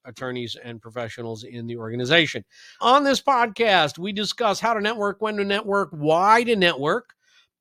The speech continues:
and the best strategies and techniques to make the most of your networking experiences. We tell you a lot about what it is that we do here at F L N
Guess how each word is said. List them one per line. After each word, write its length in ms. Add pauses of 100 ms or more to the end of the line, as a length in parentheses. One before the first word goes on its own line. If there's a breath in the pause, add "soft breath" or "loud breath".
and 160
the 60
best 380
strategies 640
and 160
techniques 580
to 120
make 240
the 80
most 580
of 260
your 360 (280 loud breath)
networking 880
experiences. 960
We 160
tell 180
you 160
a 20
lot 280
about 380 (340 loud breath)
what 160
it 80
is 200
that 100
we 180
do 220
here 260
at 80
F 220
L 180
N 380